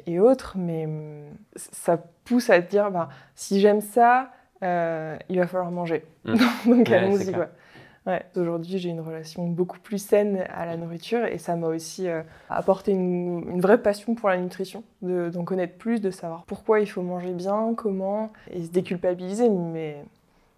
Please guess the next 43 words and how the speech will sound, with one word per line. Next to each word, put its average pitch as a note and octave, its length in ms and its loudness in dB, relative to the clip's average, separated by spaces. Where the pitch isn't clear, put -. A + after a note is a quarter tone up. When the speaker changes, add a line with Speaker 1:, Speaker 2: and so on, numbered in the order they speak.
Speaker 1:
voilà, F3 240 2
en E3 100 0
étant F3 240 0
allée F#3 140 2
dans F3+ 120 2
cet F3+ 140 -4
extrême-là, G3 600 6
moi, F#3+ 140 2
ça F3+ 160 -4
m'a D#3+ 180 -4
pris, F#3 420 -4
euh, E3+ 80 0
des E3 240 -2
années. A3 280 4
Je - 120 -20
pense F3+ 180 -10
que - 80 -16
ça F3 140 -8
fait F3 260 -10
deux F#3+ 260 0
ans, A3 280 0
euh, F3 200 2
que F3 100 -8
je F3 60 -6
suis - 140 -8
sereine F#3 440 4
avec E3+ 240 -4
ça, G#3+ 240 -6
alors D#3+ 340 -12
que, D3+ 140 -12
donc, D#3+ 140 -14
j'ai D#3+ 100 -10
passé, D#3 300 -14
ouais, F3 100 -12
dix E3+ 260 -8
ans, F3+ 220 -6
euh, - 760 -18
de, E3 260 -4
Speaker 2:
Mm. D#3+ 40 -8
Speaker 1:
de E3 120 -8
combat F#3 400 2
pour, F3+ 240 -16
euh, D#3 280 -12